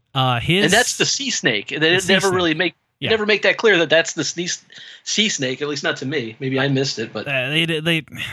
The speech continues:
Speaker 1: it's too many words. It's too many, like, i-, if somebody's a sea snake, they should just be called the sea snake the whole time. Uh,
Speaker 2: Yeah, that or snake or sea
Speaker 1: yeah. <laughs>
Speaker 2: double S.
Speaker 1: Yeah, I mean, uh, Sergeant Snake versus
Speaker 2: <laughs>
Speaker 1: Professor Crab.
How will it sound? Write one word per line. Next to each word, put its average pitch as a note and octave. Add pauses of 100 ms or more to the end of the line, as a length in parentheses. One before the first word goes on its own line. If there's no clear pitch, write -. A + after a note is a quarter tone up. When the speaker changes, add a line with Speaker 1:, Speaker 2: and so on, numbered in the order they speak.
(240)
Speaker 1:
it's D3
too A3
many G3
words. A#2+
It's D3
too G3
many, E3
like, C3 (100)
i-, D3+
if D3+
somebody's A#3
a A#3
sea A3
snake, F#3+
they D#3+
should C#3+
just C#3+
be C#3
called C#3
the B2
sea C3
snake A#2+
the A2
whole A#2+
time. G2 (500)
Uh, A#2+
Speaker 2:
Yeah, B2
that C3+
or C3
snake D3 (120)
or A#2+
sea C3+
Speaker 1:
yeah. - (280)
<laughs> -
Speaker 2:
double C#3+
S. D3 (520)
Speaker 1:
Yeah, G3+
I A2
mean, A2 (420)
uh, A#2 (340)
Sergeant B2+
Snake D3 (180)
versus C#3+ (180)
Speaker 2:
<laughs> -
Speaker 1:
Professor D#3
Crab. A2